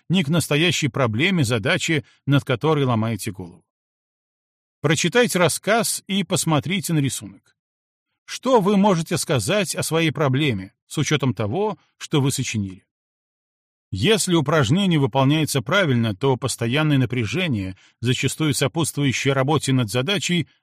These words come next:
отпустит, открыв подсознанию возможность подсказать вам правильное решение. И не забывайте о том, как важно отдыхать.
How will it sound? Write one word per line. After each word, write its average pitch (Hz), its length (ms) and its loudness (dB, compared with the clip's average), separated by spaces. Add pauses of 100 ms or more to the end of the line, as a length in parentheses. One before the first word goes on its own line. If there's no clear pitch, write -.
отпустит, - 720 -4 (140)
открыв 147 460 -2
подсознанию 156 720 0
возможность 139 640 0 (280)
подсказать 160 720 2
вам 139 320 4
правильное 120 480 2
решение. 95 500 -12 (1400)
И 165 120 6
не 170 140 6
забывайте 170 640 2
о 165 60 2
том, 220 320 2
как 160 260 -2
важно 170 420 0
отдыхать. 131 760 -4